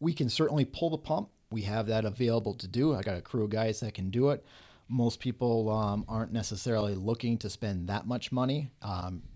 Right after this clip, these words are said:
if they're gonna make a decision on testing one thing or the other, a basic well inspection, water testing is the first priority.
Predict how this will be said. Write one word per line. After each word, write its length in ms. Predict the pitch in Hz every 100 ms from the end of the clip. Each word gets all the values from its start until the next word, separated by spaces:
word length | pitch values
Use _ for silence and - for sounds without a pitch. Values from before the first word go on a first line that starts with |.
| - - -
if 180 | 120 -
they're 140 | 123
gonna 140 | 123
make 200 | 117 113
a 40 | 107
decision 420 | 98 - 123 113
on 160 | 104 95
testing 400 | 123 104 107 107
one 160 | 113
thing 180 | 110 117
or 80 | 107
the 140 | 98
other, 320 | 110 123 135 127 - - - -
a 320 | 113 101 98
basic 460 | 92 117 120 123 98
well 280 | 113 117 117
inspection, 600 | 113 - 120 - 107 101
water 240 | 107 113 107
testing 380 | 117 107 120
is 160 | 98 92
the 80 | 90
first 280 | 113 104 -
priority. 580 | 110 110 117 131 139